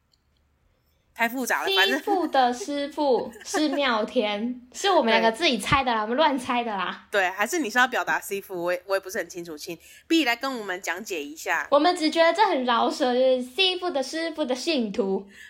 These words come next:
Speaker 1: 反正呢，就是师父那边的信徒就对了，脱离国民党后什么都选不上，还一直选。然后第三个还有什么呢？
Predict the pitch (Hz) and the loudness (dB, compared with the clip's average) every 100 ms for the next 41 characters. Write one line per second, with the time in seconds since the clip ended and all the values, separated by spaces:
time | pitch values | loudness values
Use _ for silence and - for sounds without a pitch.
0 | - 226 208 320 311 247 277 285 277 254 | -2 0 2 0 -2 -2 -4 -4 0 0
1 | 226 220 208 202 208 _ _ _ _ _ | 0 0 -2 -6 -12 _ _ _ _ _
2 | - 262 277 247 240 233 233 247 220 220 | -4 -2 -2 0 0 0 -2 -2 -4 -4
3 | 175 190 190 170 143 - _ - 254 247 | -4 -2 -2 -2 -6 -12 _ 0 0 0
4 | 220 214 226 175 180 196 - 165 165 170 | -4 -4 -2 -4 -2 -6 -6 -8 -6 -6
5 | _ - 208 190 156 180 185 160 143 160 | _ -4 -4 -4 -10 -6 -6 -6 -12 -10
6 | 160 - 160 - - - - 190 254 262 | -12 -10 -10 -10 -18 -12 -2 -2 -2 -4
7 | 208 196 170 165 175 151 120 135 | -4 -4 -6 -6 -8 -14 -18 -18